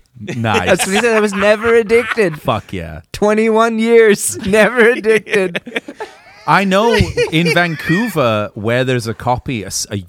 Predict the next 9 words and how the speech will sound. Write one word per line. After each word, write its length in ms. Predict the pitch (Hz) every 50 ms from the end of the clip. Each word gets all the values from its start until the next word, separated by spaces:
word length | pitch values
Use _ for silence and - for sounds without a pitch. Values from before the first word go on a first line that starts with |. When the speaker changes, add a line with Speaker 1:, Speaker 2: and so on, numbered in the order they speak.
| - -
Speaker 1:
used 400 | 117 113 110 110 107 - - -
copy 340 | - 110 104 - - -
of 140 | 110 87 -
Wild 320 | 92 87 87 87 90 87 -
Tales. 520 | - 101 95 101 92 80 - - - _ _ _ -
Speaker 2:
Oh, 180 | 160 226 311
nice. 200 | 233 123 117 -
Speaker 1:
'Cause 120 | - 143 143
I 60 | 147